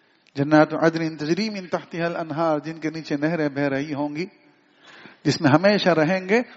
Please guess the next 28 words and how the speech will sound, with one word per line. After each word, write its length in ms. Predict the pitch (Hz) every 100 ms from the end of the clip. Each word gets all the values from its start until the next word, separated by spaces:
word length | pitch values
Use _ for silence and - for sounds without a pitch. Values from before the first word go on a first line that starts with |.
| _
وذالک 440 | 143 160 156 165 156
جَزَاءُ 400 | 147 139 202 202 180
مَنْ 180 | 170 165
تزکا، 580 | 165 139 175 - 170 160
یہ 60 | 165
اس 260 | 180 175
پاکیزگی 520 | - 165 165 254 208 214
کا 100 | 214
نتیجہ 400 | 202 240 226 214 214
ہے 120 | 202
جو 140 | 190
دنیا 280 | 180 220 226
میں 80 | 202
انہوں 140 | 190
نے 60 | 185
پاکیزہ 460 | - 165 190 180
زندگی 420 | 165 196 208 170 156
بسر 260 | 139 147
کی 240 | - 165 139
ہے، 80 | 131 _ _ _ _ - _
اپنے 180 | _ 147
عقائد 380 | 131 151 147 143
اور 80 | 147
اعمال، 440 | 139 135 135 143 143 143
نظریات 520 | 135 139 147 156 151
اور 80 | 143
فکر 200 | 170 165 156 - - -
اور 120 | 156